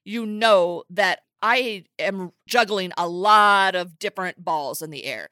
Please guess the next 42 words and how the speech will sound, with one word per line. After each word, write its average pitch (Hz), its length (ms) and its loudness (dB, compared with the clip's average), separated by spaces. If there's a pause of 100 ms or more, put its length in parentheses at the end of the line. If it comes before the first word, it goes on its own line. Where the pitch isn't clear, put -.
And 196 160 -6
I 240 180 2
wear 214 280 -2
a 175 100 -2
lot 180 300 -2
of 175 60 -8
different 175 280 -14
hats - 400 -6
as 170 140 -12
a - 20 -10
business 185 380 -10
owner, 175 220 -10
several 196 360 -2
business 165 380 -10
owners, 160 320 -12
as 180 180 -8
a 196 60 -10
mom, 170 340 -8
as 165 100 -16
a 175 80 -12
wife. 160 360 -6
So - 120 -8
I 285 60 -2
just 285 240 -8
asked 254 220 -4
my 233 100 -6
daughter 233 320 0
respectfully, 180 800 -8
before 262 400 -2
you 330 180 -8
just 226 280 -6
knee 233 280 -6
jerk, 175 360 -6
'cause 294 120 -10
she's 392 160 -8
fourteen 339 480 -8
now, 165 300 -10
right? 247 340 -6
I - 80 -8
just 247 200 -8
said, 254 160 -4
"Before 320 520 -8